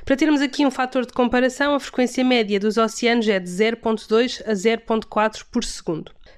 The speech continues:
Ah, o facto dos morcegos emitirem os sons nesta gama faz com que a maioria esteja acima do detectável pelo ouvido humano.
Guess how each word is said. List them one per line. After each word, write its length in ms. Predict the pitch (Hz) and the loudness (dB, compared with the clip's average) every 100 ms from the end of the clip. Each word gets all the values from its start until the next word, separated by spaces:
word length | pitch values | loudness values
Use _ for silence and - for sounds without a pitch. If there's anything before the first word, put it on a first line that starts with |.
| - | -6
Ah, 180 | 220 233 | 2 2
o 40 | 220 | 2
facto 260 | 269 269 | 0 -2
dos 100 | 277 | 0
morcegos 380 | 262 262 262 226 | 2 2 0 0
emitirem 560 | 226 233 226 220 202 202 | 2 0 0 2 2 0
os 160 | 208 - | -6 -2
sons 280 | 254 208 | 0 0
nesta 300 | 175 175 - | 0 -4 -2
gama 340 | 220 233 254 247 - - | 0 0 0 -6 -14 -12
faz 220 | - 262 | -4 -2
com 160 | 277 294 | -2 -2
que 80 | 285 | 0
a 40 | |
maioria 440 | 277 285 285 262 | 0 2 2 2
esteja 540 | 190 - 233 254 262 285 | 0 -2 0 0 0 0
acima 480 | 254 240 - 285 285 | -2 -2 2 4 4
do 140 | 269 | 0
detectável 480 | 269 269 262 254 262 | 0 0 2 0 0
pelo 220 | 269 262 | 0 0
ouvido 280 | 247 254 254 | 2 0 2
humano. 320 | 262 196 170 | 2 0 -2